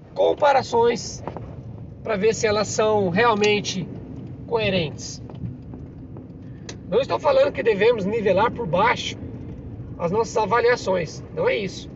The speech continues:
O que eu estou dizendo é que essas avaliações que são feitas e discutidas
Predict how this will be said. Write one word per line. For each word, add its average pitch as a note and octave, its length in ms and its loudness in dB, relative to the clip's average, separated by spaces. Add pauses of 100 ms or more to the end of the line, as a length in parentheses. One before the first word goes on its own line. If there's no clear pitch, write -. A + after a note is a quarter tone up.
(1080)
O - 80 -10
que F#3 80 -6
eu F#3 40 0
estou F#3+ 220 0
dizendo G3 540 0 (960)
é E3+ 100 -4
que G3 180 -2
essas B3 480 -2
avaliações A3+ 1120 0 (560)
que - 100 -8
são E3+ 240 0
feitas F3 540 0
e D#3+ 40 -6
discutidas F3 800 -6